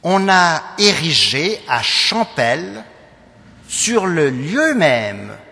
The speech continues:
où a été exécuté Michel Servet, un monument expiatoire.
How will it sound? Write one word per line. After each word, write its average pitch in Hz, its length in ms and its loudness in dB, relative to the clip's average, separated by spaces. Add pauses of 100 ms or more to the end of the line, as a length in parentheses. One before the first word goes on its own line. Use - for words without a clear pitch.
(200)
où 139 100 0
a 151 60 4
été 160 320 -2 (100)
exécuté 151 760 -4
Michel 127 420 -2
Servet, 156 640 -4 (680)
un 185 120 2
monument 202 680 4 (580)
expiatoire. 131 1000 -2